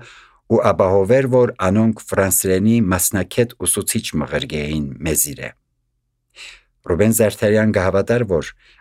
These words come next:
ազգային վարժարանն է, որ պիտի պայքարեր գերման ու ամերիկացի միսիոներներու քարոզչության թեմ, գերմաներենի ու անգլերենի տարածման կապակցությամբ։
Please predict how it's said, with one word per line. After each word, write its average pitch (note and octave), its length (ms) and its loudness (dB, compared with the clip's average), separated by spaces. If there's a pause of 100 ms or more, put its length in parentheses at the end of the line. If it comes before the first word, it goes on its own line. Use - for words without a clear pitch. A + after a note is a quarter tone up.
(100)
ազգային G#2 480 0
վարժարանն F#2+ 720 2
է, D#2 80 0
որ D2 220 -4
պիտի D2+ 300 -10
պայքարեր E2 760 -2
գերման A2+ 560 -2 (280)
ու G2 160 -4
ամերիկացի F2 800 -2
միսիոներներու E2 920 -2 (220)
քարոզչության D#2 920 -4
թեմ, B1 280 -16 (460)
գերմաներենի D#2+ 920 0
ու G2+ 180 -4
անգլերենի E2+ 640 -2
տարածման D#2 640 -4
կապակցությամբ։ - 920 -12